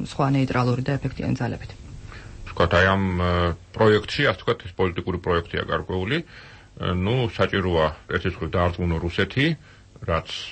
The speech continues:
Speaker 2: უიმედოა უახლოეს ხანებში ყოველ შემთხვევაში, მაგრამ მეორე მხარეა დაარწმუნო მსოფლიო თანამეგობრობა. ეგ როგორც აქ ბატონმა დავითმა უკვე თქვა, ამ მიმართულებით, ე,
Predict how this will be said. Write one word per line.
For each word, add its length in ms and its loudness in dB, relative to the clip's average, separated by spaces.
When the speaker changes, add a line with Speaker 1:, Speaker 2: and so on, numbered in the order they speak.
Speaker 2:
უიმედოა 580 4
უახლოეს 400 2
ხანებში 300 -4
ყოველ 200 -4
შემთხვევაში, 420 -4
მაგრამ 320 2
მეორე 360 4
მხარეა 460 2
დაარწმუნო 580 0
მსოფლიო 420 0
თანამეგობრობა. 760 2
ეგ 160 -4
როგორც 280 0
აქ 180 -2
ბატონმა 500 0
დავითმა 480 2
უკვე 180 -4
თქვა, 240 -2
ამ 200 0
მიმართულებით, 800 2
ე, 260 -4